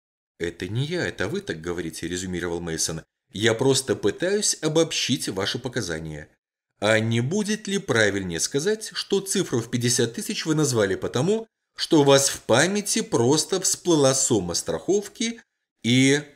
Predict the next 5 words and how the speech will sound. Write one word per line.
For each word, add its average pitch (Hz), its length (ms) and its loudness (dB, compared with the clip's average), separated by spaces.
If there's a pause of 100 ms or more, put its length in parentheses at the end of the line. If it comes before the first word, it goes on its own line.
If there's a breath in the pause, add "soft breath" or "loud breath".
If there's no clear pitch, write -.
(180)
возможно, 104 1000 2 (200)
и 113 160 0
так. - 680 -8 (520)
А 113 100 0
сейчас, - 680 -4